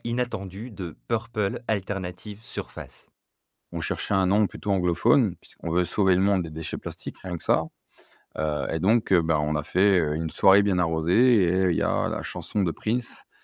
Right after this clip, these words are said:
Speaker 2: Purple Rain, qui est passée, et on a dit, « Voilà, c'est tout à fait ce qu'il nous faut, c'est ça, c'est nous, euh, c'est l'eau qui coule sur les sols, euh, et, euh, Alternative Surface, parce qu'on veut...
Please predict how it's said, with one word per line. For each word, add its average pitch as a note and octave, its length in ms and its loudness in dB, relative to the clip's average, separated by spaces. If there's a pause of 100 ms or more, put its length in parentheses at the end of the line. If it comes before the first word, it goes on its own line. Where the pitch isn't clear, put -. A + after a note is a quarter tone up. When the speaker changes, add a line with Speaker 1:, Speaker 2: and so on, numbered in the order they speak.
(300)
Speaker 2:
Purple F#2 420 0
Rain, A#2 360 4
qui F2 140 -6
est - 20 0
passée, D#2+ 320 -2
et A#2+ 180 4
on D2+ 180 -4
a D2 40 -4
dit, « F2 160 -8
Voilà, E2 280 -2
c'est - 180 -10
tout - 160 -16
à E2+ 100 0
fait F2+ 100 -4
ce - 100 -10
qu'il E2 120 -4
nous D#2 100 -2
faut, A#2+ 320 2
c'est - 160 -10
ça, G#2+ 240 2
c'est - 160 -8
nous, G#2 400 2
euh, D2 340 -2 (480)
c'est - 180 -4
l'eau G#2 180 4
qui - 140 -12
coule G#2+ 220 -2
sur - 160 -2
les D2+ 100 0
sols, A2 480 4
euh, D2 580 -2 (600)
et, E2+ 260 0
euh, E2 300 2
Alternative E2+ 520 0
Surface, - 480 0
parce - 200 -16
qu'on F2 220 -2
veut... F2 500 0